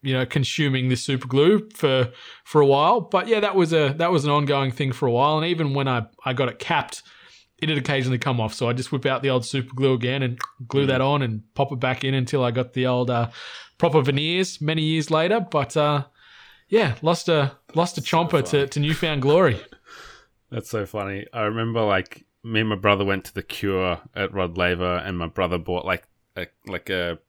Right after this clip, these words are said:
Speaker 2: kinda like a newsboy cap, like a, like a, a Cure cap.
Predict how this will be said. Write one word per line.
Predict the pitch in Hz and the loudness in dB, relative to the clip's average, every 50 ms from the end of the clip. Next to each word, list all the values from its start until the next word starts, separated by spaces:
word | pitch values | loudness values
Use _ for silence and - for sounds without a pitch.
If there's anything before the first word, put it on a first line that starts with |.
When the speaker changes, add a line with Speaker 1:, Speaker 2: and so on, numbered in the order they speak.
| - _ - | -20 _ -10
Speaker 2:
kinda | - - 131 127 | -6 -6 -4 -2
like | - | -2
a | 117 104 | -2 -2
newsboy | 98 101 107 104 98 - - 107 101 98 95 95 90 - _ | -2 -2 -4 -4 -4 -4 -2 0 0 0 0 -2 -6 -10 _
cap, | - - 98 95 117 - - - | -8 -4 -2 -2 -2 -4 -4 -6
like | 104 92 - - | -6 -6 -6 -6
a, | 101 90 87 85 85 82 - - _ _ _ _ _ - | -6 -4 -4 -4 -6 -8 -10 -16 _ _ _ _ _ -18
like | 95 - - | -16 -10 -8
a, | 92 85 - 92 | -8 -6 -6 -8
a | 90 | -10
Cure | - - - 107 98 101 | -10 -8 -6 -4 -6 -4
cap. | - 127 131 131 - | -2 -2 -2 -2 -2